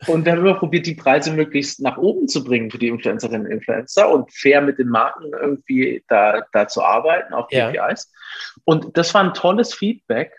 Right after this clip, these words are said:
Speaker 1: Ähm, und deshalb haben wir jetzt auch die, die Möglichkeit, ähm,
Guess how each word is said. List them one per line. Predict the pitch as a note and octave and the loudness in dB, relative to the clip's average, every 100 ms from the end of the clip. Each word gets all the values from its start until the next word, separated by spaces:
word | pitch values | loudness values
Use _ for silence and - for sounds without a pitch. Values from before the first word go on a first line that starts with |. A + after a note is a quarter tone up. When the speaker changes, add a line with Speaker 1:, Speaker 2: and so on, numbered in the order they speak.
| _ _ _ - | _ _ _ -2
Speaker 1:
Ähm, | C3 C3+ C3 | -2 -2 -6
und | - C3 | -8 -4
deshalb | D3+ D3+ C#3 | -2 -2 -4
haben | C#3+ | 2
wir | C#3 | 2
jetzt | C3 - | 2 2
auch | B2 | -2
die, | - C3+ C3 B2 | 0 0 2 0
die | C3+ | 0
Möglichkeit, | B2+ B2+ C3+ D3 - B2+ C3 C3 - _ _ _ | 0 0 -2 -10 -4 0 0 -2 -10 _ _ _
ähm, | A#2+ A#2+ A#2 A#2 - | -2 0 -2 -6 -12